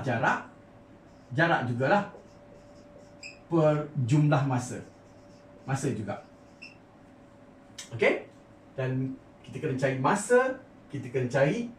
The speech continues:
jarak. Jarak senang je. Okey? Jarak untuk, uh,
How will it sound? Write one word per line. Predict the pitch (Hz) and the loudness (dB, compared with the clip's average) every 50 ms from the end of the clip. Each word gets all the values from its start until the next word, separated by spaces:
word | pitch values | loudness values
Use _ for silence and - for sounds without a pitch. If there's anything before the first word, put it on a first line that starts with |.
| - | -8
jarak. | 120 - 156 - - - - - - - - - - - - - - - - - - - - - | -2 0 2 2 2 2 0 -4 -8 -8 -12 -20 -20 -20 -20 -20 -20 -20 -20 -20 -20 -20 -20 -6
Jarak | 131 123 160 - - 262 262 | 0 2 4 4 4 2 0
senang | - - 170 180 180 190 | -2 -4 -2 0 0 2
je. | 214 240 226 - - - - - - - - - - | 2 2 2 2 2 -2 -8 -16 -20 -20 -12 -2 2
Okey? | 196 233 - 277 - - - - - - - - - - | 4 4 4 2 -2 -8 -16 -20 -20 -20 -20 -20 -20 -12
Jarak | - - - - - 180 220 277 285 - - - - - 147 | -6 -2 0 0 2 4 4 2 2 0 -4 -10 -16 -12 -8
untuk, | 143 151 156 - 185 175 165 - - - - - 135 | -8 -8 -4 -2 0 2 2 0 -2 -4 -12 -6 -4
uh, | 139 143 143 143 147 147 147 | -2 0 2 2 2 2 0